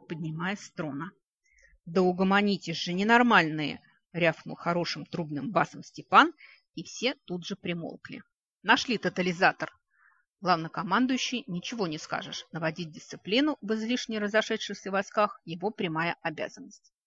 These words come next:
Бедный Александр ждал дальнейших слов Марии, словно вынесение приговора. «У тебя двойня, князь,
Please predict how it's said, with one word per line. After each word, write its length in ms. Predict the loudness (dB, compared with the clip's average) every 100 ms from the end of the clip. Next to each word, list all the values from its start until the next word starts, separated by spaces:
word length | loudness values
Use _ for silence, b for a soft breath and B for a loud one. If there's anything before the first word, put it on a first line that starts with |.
| _ _ _ b b b _ _
Бедный 320 | 2 2 0 -2
Александр 720 | -4 -4 -2 2 2 -2 -8 B B B -20
ждал 420 | 0 4 4 2
дальнейших 600 | 0 0 0 -4 -6 -8 -12
слов 320 | -10 -10 -6
Марии, 560 | -2 -2 -4 -10 -14 _ b b
словно 480 | -8 -2 0 0 -4
вынесение 640 | -6 -6 -8 -8 -8 -8 -8
приговора. 680 | -8 -4 -4 -4 -10 -12 -14 _ _ _ -14
«У 60 | -10
тебя 260 | 4 6
двойня, 500 | 6 4 4 6 4
князь, 480 | 2 -4 -4 -8